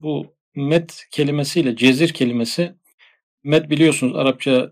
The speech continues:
tecvid dersinden hatırlarsınız, uzatma demek yani.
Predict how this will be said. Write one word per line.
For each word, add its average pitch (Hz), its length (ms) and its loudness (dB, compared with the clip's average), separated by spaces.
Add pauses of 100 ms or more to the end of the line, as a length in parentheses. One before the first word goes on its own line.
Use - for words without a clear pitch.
tecvid - 360 -2
dersinden 127 500 -2
hatırlarsınız, 123 680 -4 (540)
uzatma 143 440 0
demek 101 300 -4
yani. - 220 -10